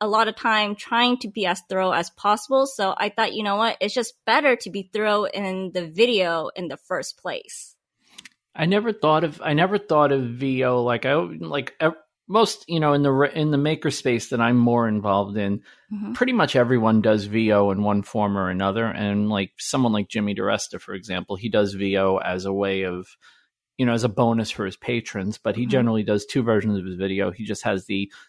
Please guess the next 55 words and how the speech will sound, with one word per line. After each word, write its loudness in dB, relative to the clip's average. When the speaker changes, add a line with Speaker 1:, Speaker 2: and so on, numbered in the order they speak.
Speaker 2:
sped 0
up 2
time-lapsey -2
version 0
that -4
he -6
does, -2
and -2
then 0
the -2
V 2
O 6
version 0
goes 0
onto -6
his -10
Patreon -8
so -10
everyone -8
can -14
see -8
it. -10
Speaker 1:
Mm-hmm. -6
Speaker 2:
And 0
I 2
never 0
thought 0
of -6
the -6
V -2
O 0
as -6
a -6
way -4
to -4
just -4
head -2
off 2
the -16
questions -2
you -4
will 0
invariably 0
get 2
when -4
you're -4
showing -4
people -12
how -4
to -10
do -6
stuff. -12
That's -8
ir-, -6
that's -4